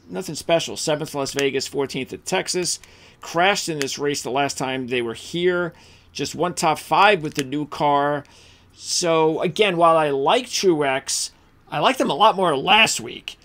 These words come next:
than I did this week. But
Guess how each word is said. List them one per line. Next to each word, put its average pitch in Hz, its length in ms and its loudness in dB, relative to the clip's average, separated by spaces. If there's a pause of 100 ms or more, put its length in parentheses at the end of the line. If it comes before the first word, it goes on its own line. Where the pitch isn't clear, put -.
(380)
than 156 240 -2
I 151 80 2
did 143 380 -6
this 196 280 4
week. 123 380 -6 (560)
But 151 680 4